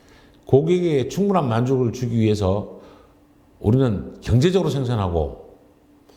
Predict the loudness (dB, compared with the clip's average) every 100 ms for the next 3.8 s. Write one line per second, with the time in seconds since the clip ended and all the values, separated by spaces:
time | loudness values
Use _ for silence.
0 | -20 _ _ _ _ 0 2 4 2 0
1 | -4 -14 -20 -20 _ _ 2 2 2 0
2 | -2 -10 -16 -20 -20 _ _ 0 2 2
3 | 2 0 0 0 0 -2 -6